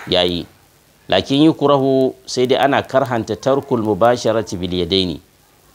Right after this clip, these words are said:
Ana karhanta rashin mubashara bil yadaini da hannu, hannaye guda biyu. Makaruhi ne ka zo sallah ya zanto hannayenka guda biyu,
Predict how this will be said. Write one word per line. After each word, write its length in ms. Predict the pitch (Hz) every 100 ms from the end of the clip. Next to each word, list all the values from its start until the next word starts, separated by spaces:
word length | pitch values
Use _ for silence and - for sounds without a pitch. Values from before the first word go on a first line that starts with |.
| _ _ _ _ _ _ _ - _ - -
Ana 240 | 107 139 117
karhanta 800 | 131 131 127 107 120 113 - - _ _ _ _ _ _ -
rashin 560 | 95 107 131 - 131 113
mubashara 840 | 104 98 117 117 110 123 113 87
bil 220 | 82 98
yadaini 320 | 101 92 101 92
da 100 | 85
hannu, 320 | 90 90 90 - _ _
hannaye 300 | 98 107 92
guda 240 | 80 76
biyu. 240 | 76 73 64 - _ _ _ _ _ _ -
Makaruhi 540 | 95 - 123 151 135 123
ne 140 | 127
ka 160 | 127 107
zo 80 | 117
sallah 360 | 131 120 113
ya 60 | 104 107
zanto 240 | 113 117
hannayenka 560 | 107 117 127 113 117 117
guda 300 | 104 98 107
biyu, 300 | 107 104 107